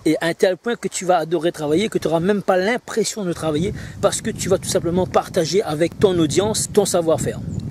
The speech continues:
Et, euh, tu seras tellement aligné que tu auras une autoroute qui sera tracée et tu pourras y aller à fond, parce que sur cette autoroute du succès, sur cette autoroute de la liberté, il n'y a pas de radar. Alors donc, si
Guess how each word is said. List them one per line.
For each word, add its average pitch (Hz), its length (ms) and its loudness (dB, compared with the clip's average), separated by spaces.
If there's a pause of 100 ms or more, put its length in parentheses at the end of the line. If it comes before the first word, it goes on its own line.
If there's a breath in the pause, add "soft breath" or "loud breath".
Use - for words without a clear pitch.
Et, 165 200 2 (140)
euh, 147 260 6
tu - 140 -4
seras - 220 -4
tellement 170 360 0
aligné 156 440 0 (320 loud breath)
que 165 80 4
tu - 180 -2
auras 165 240 2
une 165 300 0
autoroute 214 560 2 (180)
qui - 100 -8
sera 160 200 -2
tracée 185 480 -2 (140)
et 147 80 0
tu - 140 -8
pourras 160 280 0
y 156 80 4
aller 151 160 4
à 139 80 0
fond, 180 220 -6
parce - 200 -4
que 143 80 -4
sur 151 160 -4
cette - 240 -2
autoroute 160 560 -2
du 135 120 -6
succès, 180 440 -2 (380 loud breath)
sur - 160 0
cette 160 140 0 (100)
autoroute 190 580 2 (140)
de 147 80 0
la 151 100 4
liberté, 156 520 2
il 190 60 -4
n'y 135 60 2
a 131 60 0
pas 175 160 0
de 156 60 4
radar. 123 360 -2 (160)
Alors 196 360 2
donc, 196 420 0 (320)
si 220 480 -4